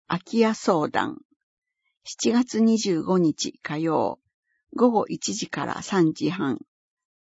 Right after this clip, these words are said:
相談時間は一人三十分。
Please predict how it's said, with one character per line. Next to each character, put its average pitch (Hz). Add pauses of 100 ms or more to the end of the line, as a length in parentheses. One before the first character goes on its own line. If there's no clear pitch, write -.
(120)
相 247
談 233
時 220
間 151
は -
一 208
人 175
三 160
十 156 (140)
分。 -